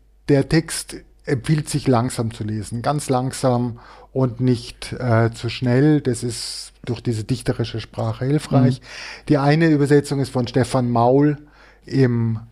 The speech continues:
Speaker 1: Beck Verlag und die andere Übersetzung von Wolfgang Röllig in der Reklams-Bibliothek. Beide sind, ähm, sehr schön zu lesen. Wie Sie selbst schon gesagt haben, habe ich vor einigen Jahren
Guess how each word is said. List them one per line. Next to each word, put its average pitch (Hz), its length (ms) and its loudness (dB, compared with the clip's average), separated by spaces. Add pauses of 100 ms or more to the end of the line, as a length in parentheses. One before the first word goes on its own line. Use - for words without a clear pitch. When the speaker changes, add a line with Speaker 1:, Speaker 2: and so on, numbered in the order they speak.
(140)
Speaker 1:
Beck 156 220 0
Verlag 151 520 0
und 131 200 -4
die 123 60 -2
andere 131 360 2
Übersetzung 120 640 0
von 113 260 -2
Wolfgang 110 640 0
Röllig 120 500 2 (380)
in 123 220 0
der 113 320 2
Reklams-Bibliothek. 131 1200 0 (460)
Beide 113 300 4
sind, 110 380 -4 (240)
ähm, 101 420 -4
sehr 104 220 -2
schön 113 240 -4
zu - 120 -6
lesen. 143 500 0 (560)
Wie 143 160 6
Sie 139 160 4
selbst 139 520 2
schon 131 200 2
gesagt 131 460 2
haben, 139 280 0
habe 127 180 0
ich 120 100 -6
vor 127 160 -2
einigen 131 360 2
Jahren 127 360 4